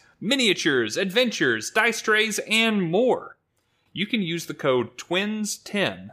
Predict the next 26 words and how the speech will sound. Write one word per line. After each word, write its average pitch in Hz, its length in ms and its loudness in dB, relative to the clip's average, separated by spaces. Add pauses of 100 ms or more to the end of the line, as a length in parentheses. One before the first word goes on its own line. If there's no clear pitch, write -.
(360)
that's - 440 -2
T 202 180 0
W 170 720 -2
I 143 360 2
N 170 220 -2
S - 540 -4
one 156 340 -2
zero, 151 540 -4 (420)
to 139 160 -4
save 165 380 0
ten 247 180 2
percent 190 460 -2
on 117 160 -2 (200)
all 190 360 2
purchases 123 600 -2
made 135 280 -2
in 147 80 -2
their 120 200 -2
online 165 400 2
store 120 520 0 (180)
at 117 220 -4
misty 156 340 -4
mountain 120 340 -2
gaming 101 380 -8
dot 92 260 -10
com. - 360 -14